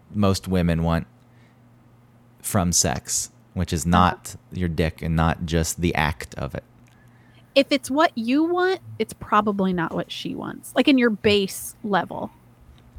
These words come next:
Speaker 1: I would send a picture, though, if someone asked and wanted it, I guess.
Speaker 2: Well,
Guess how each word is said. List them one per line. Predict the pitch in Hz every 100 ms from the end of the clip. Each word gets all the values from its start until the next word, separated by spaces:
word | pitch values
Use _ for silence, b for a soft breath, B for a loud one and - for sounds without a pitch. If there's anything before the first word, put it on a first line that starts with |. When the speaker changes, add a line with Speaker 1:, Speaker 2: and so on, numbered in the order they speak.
| - - _ _ _ _ - - _ _ _ _ _ _ - - _ _ _ _ _ _ - _ _ _ -
Speaker 1:
I |
would | 165 185
send | - 95
a | 95
picture, | - - -
though, | - 80 95 -
if | 98
someone | - 78
asked | 73 80 80 -
and | 71
wanted | 73 78 69
it, | 82 - _ _ _ _
I | -
guess. | - 143
Speaker 2:
Well, | - 208